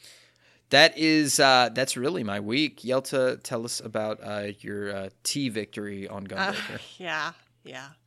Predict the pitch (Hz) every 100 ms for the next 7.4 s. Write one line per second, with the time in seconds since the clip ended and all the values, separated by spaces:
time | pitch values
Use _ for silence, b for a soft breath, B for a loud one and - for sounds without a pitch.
0 | _ _ 190 190 190 185 - 151 156 165
1 | 160 165 160 _ 214 185 - B B B
2 | 285 285 262 - 247 381 403 - _ _
3 | _ _ _ _ B B B - 254 254
4 | 359 403 415 262 262 233 196 226 285 320
5 | 320 330 - - 233 214 185 - 185 185
6 | 180 180 170 - 180 175 202 202 196 180
7 | 185 196 190 190